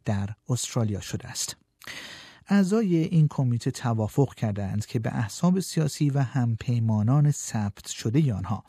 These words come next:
از جمله اتحادیه‌های تجاری و اتاقهای فکری آنها، نباید اجازه داد تا پولی را از خارج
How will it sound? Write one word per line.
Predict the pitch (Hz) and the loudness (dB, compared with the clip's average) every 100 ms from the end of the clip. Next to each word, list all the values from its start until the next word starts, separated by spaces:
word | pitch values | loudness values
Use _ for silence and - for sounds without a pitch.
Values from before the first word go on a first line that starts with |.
| _ | _
از | 170 190 175 - | 0 2 2 2
جمله | 175 151 156 | 4 4 4
اتحادیه‌های | 151 - 131 120 110 110 110 131 | -2 -2 -2 0 0 0 2 0
تجاری | - 120 110 95 120 190 - - - | 0 -4 -2 0 2 2 0 -14 -6
و | 220 | 0
اتاقهای | 190 - 165 139 - 185 196 | 0 4 2 2 0 0 2
فکری | - - 151 - 240 226 | -4 -2 -2 -2 -2 0
آنها، | 165 127 135 147 - - - | 2 4 4 2 0 -8 2
نباید | 185 226 156 113 101 - - | 6 6 4 0 -2 -8 -6
اجازه | 113 107 110 127 | -4 0 0 2
داد | 123 135 131 - - | 4 4 4 0 -10
تا | - 110 - | -8 -8 -4
پولی | - 208 180 | 0 2 4
را | 165 165 | 4 2
از | 143 147 - | 0 -2 -2
خارج | - - 110 127 190 170 | -8 -2 0 4 4 2